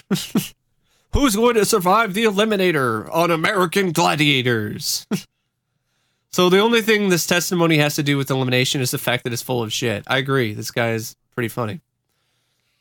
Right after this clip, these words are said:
So on the thirtieth, they, they then claimed that Sean was slowly brainwashed by Dungeons and Dragons. <laughs>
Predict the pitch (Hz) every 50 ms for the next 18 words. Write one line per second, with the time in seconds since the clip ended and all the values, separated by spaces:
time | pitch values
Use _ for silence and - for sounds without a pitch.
0 | _ - - 196 202 196 196 190 196 190 190 - - 170 170 175 165 - 202 196
1 | 190 190 185 175 160 - 170 165 175 - 139 139 - _ - 151 156 151 160 185
2 | 196 202 185 - 175 170 170 165 160 156 - - 165 151 143 143 143 135 135 -
3 | - - 156 147 151 147 143 127 - - 131 139 151 156 151 135 127 123 117 120
4 | - - - 131 123 127 135 139 147 - - 143 139 - - 135 127 - 131 127
5 | 156 160 - - - 120 - - - - - - - - _ _ _ _ _ _
6 | _ _ _ _ _ _ _ _ _ _ _ _ _ _ _ _ _ _ _ _